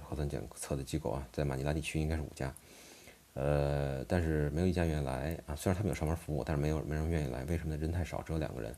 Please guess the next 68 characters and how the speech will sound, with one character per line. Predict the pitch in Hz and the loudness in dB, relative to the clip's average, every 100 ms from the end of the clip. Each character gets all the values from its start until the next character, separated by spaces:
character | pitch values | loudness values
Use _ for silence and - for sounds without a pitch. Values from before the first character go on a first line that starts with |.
| - - - - | -14 -20 -20 -20
他 | - 98 | -2 4
们 | 98 | 6
要 | 110 | 6
求， | 101 76 | 4 -2
最 | - 107 | 4 4
少 | - - | 4 0
的 | 73 | 4
要 | 87 | 2
求 | 87 | 4
要 | 80 | 2
五 | 71 62 | 2 2
个 | |
人 | 71 | 2
以 | 78 60 | 2 -2
上 | - - - | -2 -4 -4
啊， | 64 | -8
才 | - | -4
能 | 73 | -2
上 | 71 73 | 0 -2
门 | 71 | -2
服 | - 65 | -4 -4
务。 | 62 | -4
即 | - | 0
便 | 90 80 | 4 4
我 | 62 | 2
们 | 71 | 2
愿 | 80 82 80 | 0 2 0
意 | |
给 | - 58 | 0 2
到 | 82 | 6
五 | 78 62 | 4 4
个 | 71 | 0
人 | 65 | 0
的 | 78 | -2
钱 | - 65 71 - - - - - - | -2 0 -2 -2 -14 -20 -20 -20 -10
啊， | - | -2
给 | 60 | 0
到 | 64 | 0
四 | 76 82 | 0 0
万 | 69 | 0
披， | - 76 - | -2 -2 -2
但 | - 71 | -2 -4
是 | 73 69 | -2 -4
对 | - | -4
方 | 73 73 | -4 -4
也 | - | -4
不 | 76 | -4
愿 | 73 | -2
意 | 64 | -2
来 | - - - | -6 -10 -10
啊。 | - - | -10 -10
但 | 69 80 | 0 0
是 | |
对 | 80 80 | 2 2
方 | 87 | 4
也 | 73 | 2
很 | - | 0
明 | 65 69 | -4 -4
确 | - | 0
地 | 73 | -2
给 | 71 | 0
我 | 73 | -2
们 | 69 | -2
推 | - 82 | -4 -2
荐 | 73 67 | 0 0
了 | |
一 | 65 | -4
些 | - 71 | 0 -2